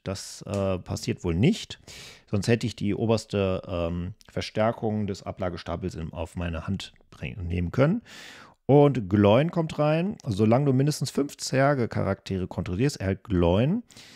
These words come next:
Reaktion. Nachdem du Gloin von deiner Hand gespielt hast, okay, passiert auch nicht. Ich habe ihn ja nicht von meiner Hand gespielt, der ist einfach nur da.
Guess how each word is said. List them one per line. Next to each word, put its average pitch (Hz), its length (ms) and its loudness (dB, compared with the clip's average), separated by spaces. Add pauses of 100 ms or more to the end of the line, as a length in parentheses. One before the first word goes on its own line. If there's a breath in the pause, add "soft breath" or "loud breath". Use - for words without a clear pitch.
(280 loud breath)
Reaktion. 165 520 4
Nachdem 131 300 2
du 175 80 4
Gloin 139 220 4
von 131 160 -2
deiner 127 240 2
Hand 220 180 2
gespielt 107 400 0
hast, 135 260 0
okay, 82 380 -6
passiert - 340 -2
auch 170 220 4
nicht. 170 220 -2
Ich 107 80 -6
habe 117 160 -2
ihn 110 80 -2
ja 98 80 0
nicht 101 180 -4
von 92 160 -4
meiner 90 160 -2
Hand 117 160 -2
gespielt, - 340 -6
der 87 60 -2
ist - 140 -8
einfach 78 220 -10
nur 80 280 -4
da. 78 380 -4